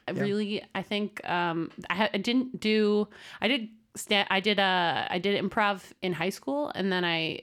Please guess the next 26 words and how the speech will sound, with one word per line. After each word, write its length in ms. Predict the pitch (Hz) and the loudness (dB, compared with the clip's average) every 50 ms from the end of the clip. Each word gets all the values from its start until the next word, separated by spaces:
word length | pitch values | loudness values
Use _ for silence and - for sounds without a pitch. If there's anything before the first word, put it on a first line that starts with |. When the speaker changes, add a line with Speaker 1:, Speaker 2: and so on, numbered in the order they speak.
| - _ | -10 _
Speaker 1:
went 240 | - 180 175 175 175 | -4 -2 -2 -2 -2
to 380 | - - 175 160 156 139 101 - - _ _ - | -2 0 0 2 2 0 -2 -4 -6 _ _ -6
college 500 | - - 165 170 180 202 208 196 - - | -2 0 0 0 0 -2 -2 -4 -8 -8
for 340 | - 202 175 165 156 - - | -4 -2 -2 0 -2 -2 -4
acting 480 | - 139 147 - _ - 202 196 208 208 | -6 -6 -8 -10 _ -4 -2 -2 -2 -2
for 460 | - - 180 170 160 160 156 - - - | -4 -4 -4 -2 -2 -2 -4 -4 -6 -4
a 80 | - | -4
year 200 | 165 170 170 175 | -4 -2 -2 -2
and 80 | 170 170 | -2 -2
a 40 | 165 | -2
half, 340 | 165 170 196 202 - - _ - - - - - - - - - - | -4 -4 -6 -8 -12 -20 _ -20 -20 -20 -20 -20 -20 -20 -20 -10 -4
and 140 | - 185 185 | -2 0 0
I 80 | 175 | 0
was 160 | 175 170 170 - | 0 -2 -2 -2
like, 460 | 151 143 131 123 - - - - - _ _ _ - - _ _ _ _ _ _ _ _ _ _ _ _ _ _ _ _ - | -2 -2 -2 -4 -6 -10 -16 -20 -20 _ _ _ -20 -20 _ _ _ _ _ _ _ _ _ _ _ _ _ _ _ _ -4
I'm 160 | 190 202 214 214 | -2 0 0 0
too 640 | - - 247 226 220 220 220 214 220 220 214 - - - _ _ _ _ - - | 0 0 2 2 4 4 4 4 2 0 -2 -4 -10 -16 _ _ _ _ -18 -12
sensitive 600 | - - - 233 226 220 214 233 214 220 214 214 | -8 -4 -2 -2 0 -2 -4 -2 -4 -4 -4 -2
a 40 | 233 | -4
soul 440 | 226 - - - 226 208 208 214 214 | -6 -4 0 2 4 4 6 4 4
for 140 | 185 190 214 | 2 -2 -4
this 360 | 196 208 202 190 - - - - | -2 -2 -4 -4 -6 -8 -8 -6
egotistical 880 | - 226 214 190 220 - - 190 220 214 214 - - - - 202 196 202 | -6 -4 -4 -4 -4 -4 -2 -2 -2 -2 -2 -6 -8 -4 0 0 0 0
craft, 600 | 202 - - 214 202 202 202 196 190 185 175 - | -2 -2 0 2 4 4 4 4 2 0 -2 -2
and 220 | - 196 208 196 | 0 0 2 2
then, 260 | 185 185 185 180 180 | 2 2 2 0 0